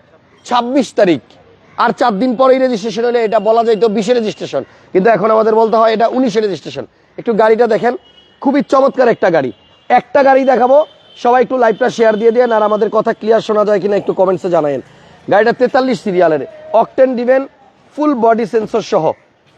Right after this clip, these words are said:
এবং এই রকম গাড়ি কিন্তু আসলে এখন আর পাওয়া যায় না। আপনি যতই চেষ্টা করবেন, দেখবেন গাড়ি কিনতে গিয়া যে এটা গ্যাস হয়েছিল, খুইলা আবার তেল বানাইছে, না, ওইরকম না। এটা জেনুইন অকটেনের গাড়ি,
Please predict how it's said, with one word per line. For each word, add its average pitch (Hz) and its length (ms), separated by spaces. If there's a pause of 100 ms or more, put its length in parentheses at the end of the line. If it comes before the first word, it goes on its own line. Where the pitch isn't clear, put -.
(160)
এবং 240 300
এই 262 180
রকম 254 340
গাড়ি 220 240
কিন্তু 233 240
আসলে 220 400
এখন 208 300
আর 214 120
পাওয়া 233 320
যায় 170 180
না। 131 140 (420)
আপনি 196 220
যতই 226 260
চেষ্টা 254 300
করবেন, 247 320
দেখবেন 214 440
গাড়ি 220 360 (600)
কিনতে 262 260
গিয়া 254 300 (460)
যে 226 80
এটা 254 100
গ্যাস 233 260
হয়েছিল, 226 320
খুইলা 226 300
আবার 220 140
তেল 233 200
বানাইছে, 165 360
না, 190 140
ওইরকম 214 300
না। 143 140 (340)
এটা 233 180
জেনুইন 254 400
অকটেনের 233 420
গাড়ি, 160 220